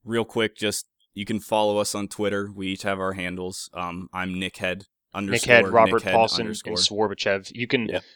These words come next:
Speaker 2: find them. Pr-, we've been doing the best we can to put them everywhere on Facebook, our blog,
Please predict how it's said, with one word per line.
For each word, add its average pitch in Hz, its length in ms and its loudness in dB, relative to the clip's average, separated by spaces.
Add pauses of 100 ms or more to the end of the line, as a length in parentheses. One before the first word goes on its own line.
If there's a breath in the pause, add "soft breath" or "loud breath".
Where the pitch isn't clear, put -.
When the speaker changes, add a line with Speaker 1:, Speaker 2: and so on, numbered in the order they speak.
Speaker 2:
find 143 460 6
them. 123 320 0 (100)
Pr-, - 160 -12
we've 123 220 0
been 120 160 4
doing 120 180 4
the 117 80 0
best 107 240 4
we 117 100 -2
can 104 280 0
to 101 80 -4
put - 340 -2
them 104 240 -4
everywhere 98 540 0 (180)
on 104 140 0
Facebook, 101 540 -2 (340)
our 104 100 2
blog, 98 460 4